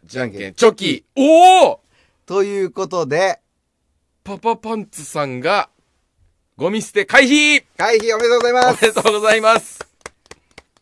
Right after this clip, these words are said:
Speaker 2: パパがしないっていうのは大丈夫ですか？
Speaker 1: <laughs> でも、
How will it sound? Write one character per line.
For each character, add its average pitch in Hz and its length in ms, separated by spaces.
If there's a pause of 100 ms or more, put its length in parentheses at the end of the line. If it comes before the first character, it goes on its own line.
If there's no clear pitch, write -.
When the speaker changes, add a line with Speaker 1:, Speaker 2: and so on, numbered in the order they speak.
(460)
Speaker 2:
パ 190 200
パ 180 200
が 135 140
し - 240
な 139 160
い 135 60
っ - 20
て - 240
い 120 100
う 107 40
の 110 60
は 101 200 (260)
大 151 220
丈 143 120
夫 113 40
で 85 80
す - 80
か？ - 100 (720)
Speaker 1:
<laughs> - 760
で 110 80
も、 90 840